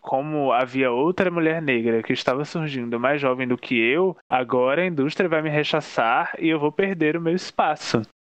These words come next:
Então é algo muito comum, infelizmente,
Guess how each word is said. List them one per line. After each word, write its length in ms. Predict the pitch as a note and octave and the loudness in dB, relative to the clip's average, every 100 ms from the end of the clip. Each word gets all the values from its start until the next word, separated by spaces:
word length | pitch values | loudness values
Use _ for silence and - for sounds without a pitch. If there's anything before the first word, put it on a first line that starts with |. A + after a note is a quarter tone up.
| _ _ _ | _ _ _
Então 580 | C3+ C3 C3+ - C3 C#3 | -2 -2 -4 -2 0 2
é 60 | D3 | 2
algo 420 | C#3 C#3+ D3 D#3+ | 2 0 0 0
muito 320 | D3+ C#3+ D#3+ | 0 0 2
comum, 600 | - A3+ G#3+ D#3+ D3 D3+ D#3 _ _ _ - | 2 0 0 0 0 -2 -6 _ _ _ -6
infelizmente, 1080 | C#3 - D3+ D#3 C#3+ B2+ C3 - - - | -4 0 0 0 0 0 0 0 0 -2